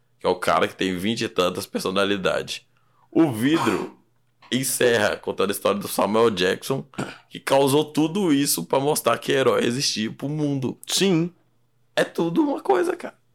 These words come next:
Speaker 2: Não, beleza.
Speaker 1: Só que você só viu o Vidro.
Speaker 2: Isso eu entendi.
Speaker 1: Você não viu os dois antes.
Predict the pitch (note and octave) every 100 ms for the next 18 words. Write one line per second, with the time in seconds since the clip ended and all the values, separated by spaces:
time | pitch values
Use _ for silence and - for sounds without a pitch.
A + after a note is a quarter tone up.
0 | _ _ _ _ _ _ _ _ _ _
1 | _ _ _ - C3 G#2+ E3 F#3+ C3 D#3
2 | - E3+ D#3+ E3+ C#3+ D#3+ F3 F#3 G#3+ C4
3 | G3 C#3+ B2 D#3 D#3 D#3+ D#3 F#3+ B3 A3+
4 | G#3+ A#2+ - D#3 E3 D#3 E3+ E3 F3 F#3
5 | G3 D#3 - -